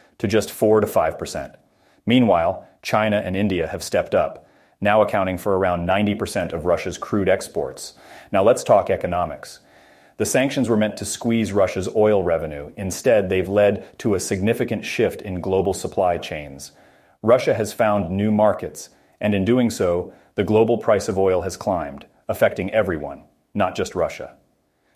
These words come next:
The plot thickens with talks of a buyer's cartel, proposed by G seven leaders to suppress the price of Russian oil. Economists and political leaders debated this, but the idea faced criticism and even ridicule.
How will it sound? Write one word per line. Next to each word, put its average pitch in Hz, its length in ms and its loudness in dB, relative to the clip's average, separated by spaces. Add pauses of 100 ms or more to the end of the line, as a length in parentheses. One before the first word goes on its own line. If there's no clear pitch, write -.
The 104 80 -2
plot - 320 4
thickens 92 360 -2
with 87 160 -6
talks 101 320 2
of 92 80 -6
a 90 60 -2
buyer's 92 400 0
cartel, 82 640 -2 (460)
proposed 113 500 4
by 98 140 4
G 98 260 0
seven 98 360 0
leaders 87 400 -4 (320)
to 123 120 0
suppress - 600 0
the 104 80 -4
price 92 400 0
of 82 100 -10
Russian 87 260 -4
oil. 85 400 -6 (440)
Economists 113 560 2
and 98 120 -4
political 104 400 0
leaders 92 320 -2
debated 85 420 -4
this, 76 180 -8
but - 160 -8
the 98 100 -2
idea 92 380 0
faced - 420 -6
criticism 87 540 -4
and 85 100 -6
even 85 260 -6
ridicule. 87 640 -8